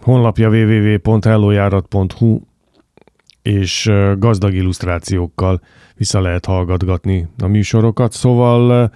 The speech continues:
majd mindegyiket hallotta, a zenéket, amelyeket, ö,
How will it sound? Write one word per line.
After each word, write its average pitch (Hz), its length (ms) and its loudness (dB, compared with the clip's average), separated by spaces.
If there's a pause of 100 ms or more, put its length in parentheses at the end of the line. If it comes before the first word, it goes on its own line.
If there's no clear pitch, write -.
(220)
majd 131 220 2
mindegyiket 104 680 0
hallotta, 104 840 0
a 110 100 -4
zenéket, 101 560 -2 (420)
amelyeket, 92 800 -4
ö, 95 180 0